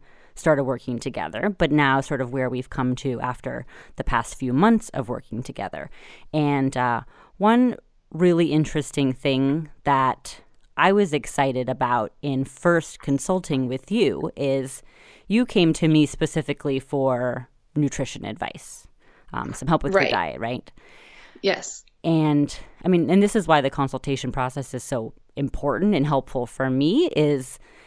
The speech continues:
Speaker 1: you know, in sort of seeing what your background is, seeing what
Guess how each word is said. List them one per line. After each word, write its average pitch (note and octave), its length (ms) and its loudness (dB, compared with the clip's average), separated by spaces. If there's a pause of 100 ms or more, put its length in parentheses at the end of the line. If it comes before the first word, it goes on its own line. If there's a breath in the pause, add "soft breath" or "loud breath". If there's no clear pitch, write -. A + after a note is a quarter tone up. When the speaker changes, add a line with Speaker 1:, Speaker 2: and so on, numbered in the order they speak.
(160 soft breath)
Speaker 1:
you C#4 80 0
know, C3+ 160 2 (140)
in F3 140 2
sort F#3 200 -2
of D#3 80 -2
seeing G#3+ 460 4
what D3+ 140 4
your D3 100 2
background C3+ 520 2
is, C3 200 0
seeing E3+ 400 0
what C#3 340 2